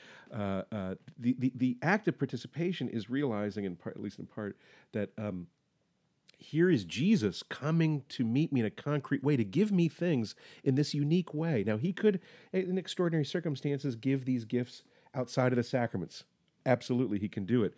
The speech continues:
But this is the way he's choosing to do it, and he gives us these visible signs. It's such a mercy and such a powerful grace, right? Not magic, but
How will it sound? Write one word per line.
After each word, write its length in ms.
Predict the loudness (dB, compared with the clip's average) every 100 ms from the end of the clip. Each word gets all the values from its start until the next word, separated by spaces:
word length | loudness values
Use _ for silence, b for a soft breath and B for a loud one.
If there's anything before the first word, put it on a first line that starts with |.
| B B -8
But 180 | -8 -2
this 140 | -2
is 120 | 0
the 80 | 2
way 120 | 2 0
he's 160 | -2
choosing 400 | -6 -4 -2 -2
to 120 | -4 -2
do 180 | 2 2
it, 100 | 2
and 80 |
he 80 | -4
gives 220 | -2 0
us 140 | -2 -2
these 220 | -2 -2
visible 380 | 0 0 0 -2
signs. 380 | -4 -2 0 -2
It's 120 | -4
such 180 | -4 -2
a 60 | -2
mercy 440 | 2 0 0 -2
and 100 | -2
such 200 | -6 -6
a 60 | -8
powerful 640 | -8 -8 -4 -4 -2 0
grace, 420 | 4 2 2 -4
right? 220 | -4 -4 -6 B B
Not 260 | 0 2 2
magic, 400 | 0 0 -2
but 140 | -4